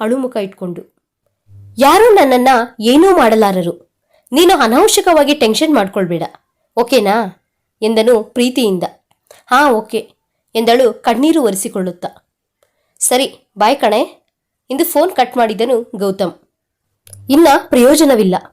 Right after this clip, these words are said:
ಈ ಗೌತಮ್ ಯುದ್ಧ ಪ್ರಾರಂಭಿಸಿದರೆ ಹೇಗಿರುತ್ತೋ ಈಗ ತೋರಿಸ್ತೀನಿ" ಎಂದು ಗೌತಮ್ ರೈಟ್ ಹ್ಯಾಂಡ್ ಆಗಿದ್ದ ಗಣೇಶನಿಗೆ ಕಾಲ್ ಮಾಡಿದನು. "ಎಸ್ ಬಾಸ್,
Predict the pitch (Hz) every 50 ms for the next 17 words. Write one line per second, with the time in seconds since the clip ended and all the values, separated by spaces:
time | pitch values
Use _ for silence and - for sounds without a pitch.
0 | _ _ _ _ _ _ _ _ _ _ _ _ _ - 285 349 381 381 - 247
1 | 262 349 - 466 453 381 311 254 196 190 330 359 349 277 254 247 254 269 262 240
2 | - 247 196 202 220 254 247 214 208 - _ - 180 220 277 330 311 311 247 240
3 | - - - 247 208 196 190 190 190 240 - - 294 - 233 208 190 190 - -
4 | 202 175 165 165 _ _ _ _ _ _ _ _ _ _ _ _ - 220 285 330
5 | 262 254 320 - _ _ _ _ _ _ _ _ - 202 330 440 440 466 494 466
6 | 453 277 302 302 311 320 320 302 269 233 214 202 220 196 247 240 - 202 196 262
7 | 320 - 269 220 208 202 233 208 196 196 - - 220 208 226 226 214 196 185 175
8 | 185 175 - - _ _ _ _ _ _ _ _ _ _ _ _ _ _ _ -
9 | 294 - - - 302 302 381 480 - - - - - _